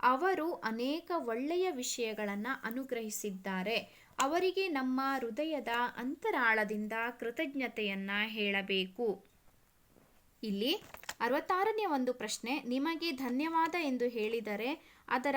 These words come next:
ಅರ್ಥ ಡ್ಯಾಶ್ ಎಂದಾಗುತ್ತದೆ?" ಶ್ರೇಷ್ಠರು, ದುಃಖಿತರು, ಬಡವರು, ಕೃತಜ್ಞರು. ಧನ್ಯವಾದ ಈಗಾಗಲೇ ನೋಡಿದ್ದೇವೆ,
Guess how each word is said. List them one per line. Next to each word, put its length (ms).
ಅರ್ಥ 340
ಡ್ಯಾಶ್ 460
ಎಂದಾಗುತ್ತದೆ?" 1080
ಶ್ರೇಷ್ಠರು, 880
ದುಃಖಿತರು, 680
ಬಡವರು, 760
ಕೃತಜ್ಞರು. 640
ಧನ್ಯವಾದ 560
ಈಗಾಗಲೇ 440
ನೋಡಿದ್ದೇವೆ, 840